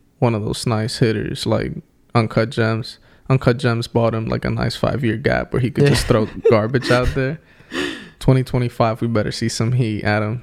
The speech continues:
Speaker 1: You
Speaker 2: Oh,
Speaker 1: feel
Speaker 2: yeah,
Speaker 1: me?
Speaker 2: for
Speaker 1: Like,
Speaker 2: sure.
Speaker 1: and hopefully one of these hitters is one of those good Netflix originals. And I'm also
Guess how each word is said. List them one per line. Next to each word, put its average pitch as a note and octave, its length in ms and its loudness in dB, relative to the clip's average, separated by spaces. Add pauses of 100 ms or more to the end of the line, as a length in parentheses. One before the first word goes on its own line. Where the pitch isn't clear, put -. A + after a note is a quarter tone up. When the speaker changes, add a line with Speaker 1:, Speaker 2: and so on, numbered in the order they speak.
Speaker 1:
You C#3 60 4
Speaker 2:
Oh, C3+ 100 0
Speaker 1:
feel B2 120 2
Speaker 2:
yeah, A#2+ 60 0
Speaker 1:
me? B2 160 -2
Speaker 2:
for - 120 -8
Speaker 1:
Like, G#2+ 220 2
Speaker 2:
sure. C3 220 0 (200)
Speaker 1:
and C#3 120 6
hopefully D#3 640 0
one D3+ 360 2
of D#3+ 60 2
these D#3 180 -2
hitters D3+ 300 2
is C#3 140 -2
one C#3 140 2
of C#3 80 0
those C#3 420 -2
good C#3 260 2 (180)
Netflix C3+ 560 0
originals. B2 640 -2 (240)
And - 400 -4 (460)
I'm C3+ 200 2
also C#3 680 -2